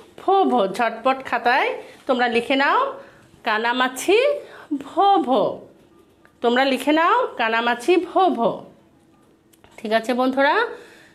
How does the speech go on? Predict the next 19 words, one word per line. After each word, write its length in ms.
তাহলে 520
কানামাছি 560
ভো 300
ভো 420
কি? 380
একটা 440
খেলা, 580
একটা 240
খেলার 400
নাম। 380
তোমরা 240
তো 380
জানো, 560
তাই 160
না? 220
কিন্তু 260
কানামাছি 580
ভো 320
ভো 500